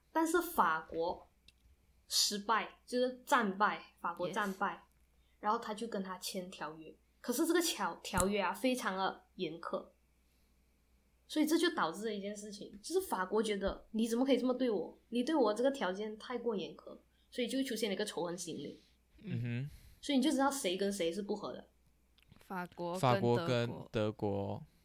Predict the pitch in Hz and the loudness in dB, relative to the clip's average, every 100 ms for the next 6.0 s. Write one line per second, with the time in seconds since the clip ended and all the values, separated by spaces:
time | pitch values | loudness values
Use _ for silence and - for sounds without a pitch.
0 | _ - 180 185 185 190 180 170 170 160 | _ -8 -6 -4 -2 -2 -2 -4 -4 -6
1 | 165 202 196 151 202 - - - - - | -6 -8 -6 -6 -6 -8 -20 -20 -20 -14
2 | - 226 330 330 311 214 214 180 196 240 | -6 0 4 2 2 0 2 2 2 0
3 | 202 180 180 - 202 - 214 156 127 - | -2 -6 -6 -4 -2 2 2 0 -6 -16
4 | _ _ _ _ - 285 269 294 302 214 | _ _ _ _ 6 6 8 8 8 6
5 | - 175 196 190 165 - - _ - 339 | 4 0 0 -6 -8 -10 -14 _ -2 0